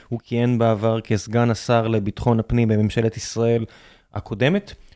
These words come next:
בעברו הוא היה ניצב במשטרה, הוא כיהן כמפקד אגף החקירות והמודיעין, הוא לקח חלק בכמה מהחקירות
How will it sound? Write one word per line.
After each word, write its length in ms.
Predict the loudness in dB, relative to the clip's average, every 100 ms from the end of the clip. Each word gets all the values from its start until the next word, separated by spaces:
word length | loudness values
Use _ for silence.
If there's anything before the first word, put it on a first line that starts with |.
| _
בעברו 760 | -2 0 0 -2 0 0 0 -2
הוא 120 | -2 0
היה 360 | 2 2 2
ניצב 380 | 0 0 0 2
במשטרה, 720 | 2 0 -2 -4 0 2 2
הוא 200 | 0 -4 -2
כיהן 200 | 0 0
כמפקד 520 | 0 -2 -2 0 2
אגף 260 | 2 0 0
החקירות 440 | -2 -2 0 2
והמודיעין, 720 | 2 2 0 0 0 2 0 -4 -16 -14
הוא 180 | -2 0
לקח 320 | 0 2 0 2 0
חלק 460 | 0 2 0 -6
בכמה 600 | -2 -2 0 0 2 2
מהחקירות 880 | 2 0 0 -4 -2 0 2 0 -4